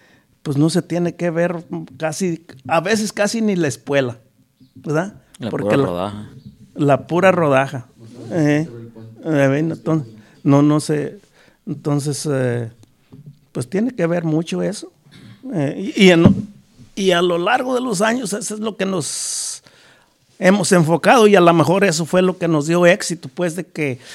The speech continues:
Speaker 1: no creas que empezamos haciendo chaparreras y que, que le quedaban bien. No, no, no, duramos, eh, cinco o seis años, eh, cortando de un modo,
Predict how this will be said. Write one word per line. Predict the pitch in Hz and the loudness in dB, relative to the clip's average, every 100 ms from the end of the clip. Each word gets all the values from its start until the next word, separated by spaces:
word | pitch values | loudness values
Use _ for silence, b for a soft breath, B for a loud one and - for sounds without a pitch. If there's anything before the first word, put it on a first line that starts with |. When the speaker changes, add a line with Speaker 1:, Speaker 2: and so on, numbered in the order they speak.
| B B - | B B 2
Speaker 1:
no | 139 160 151 | 6 6 6
creas | 165 170 160 | 4 4 4
que | - | 0
empezamos | 156 151 160 160 156 | 0 0 0 2 0
haciendo | 143 160 156 | 2 2 4
chaparreras | 147 151 - 143 151 147 143 - _ | 2 0 -2 -2 -2 -2 -4 -8 _
y | 175 127 | -2 -2
que, | 135 127 117 120 | -2 -2 -2 -6
que | 139 135 | -8 -4
le | 131 127 | -4 -2
quedaban | 143 139 139 135 127 | -2 0 0 -2 -4
bien. | 123 135 143 117 _ _ b b | -6 -6 -10 -12 _ _ b b
No, | 143 160 | -2 0
no, | 185 175 | 2 2
no, | 165 160 202 | 2 0 -2
duramos, | 165 143 156 175 160 - B B B B - | 0 2 2 0 -4 -6 B B B B -4
eh, | 160 151 143 135 120 b b b _ | 2 4 4 2 0 b b b _
cinco | - 165 160 165 | 2 6 6 4
o | 151 | 0
seis | 165 147 | 0 2
años, | 147 156 175 143 | 2 2 4 6
eh, | 185 143 135 127 - b b - 226 240 285 320 - _ | 6 2 -6 -8 -10 b b -20 -8 -6 -4 -6 -10 _
cortando | 147 131 147 156 151 | -4 2 4 6 6
de | 147 | 6
un | 156 | 8
modo, | 147 147 156 | 8 6 4